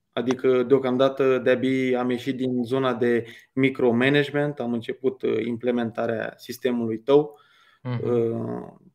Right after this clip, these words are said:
Speaker 1: prin, uh, T B F Digital. Uh, să vedem cum, uh, cum o să fie la sfârșitul acestui an. Uh,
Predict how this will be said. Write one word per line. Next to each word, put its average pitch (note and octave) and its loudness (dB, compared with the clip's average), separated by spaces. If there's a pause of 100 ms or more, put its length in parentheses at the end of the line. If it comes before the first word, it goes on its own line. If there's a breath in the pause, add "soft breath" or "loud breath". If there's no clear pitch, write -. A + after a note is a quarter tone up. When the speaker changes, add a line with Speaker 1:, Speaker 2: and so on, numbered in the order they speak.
Speaker 1:
prin, C3 4
uh, A2+ -2 (240)
T - 2
B B2+ 4 (180)
F A#2+ 0
Digital. B2+ 0 (380 soft breath)
Uh, C3+ 2
să D#3 2
vedem D3 4
cum, B2 -4
uh, A#2 -6 (200)
cum C3+ -2
o B2 2
să B2 0
fie B2+ 0
la A#2+ 0
sfârșitul - -8
acestui A#2+ -4
an. F3+ 2 (760 soft breath)
Uh, C#3+ 4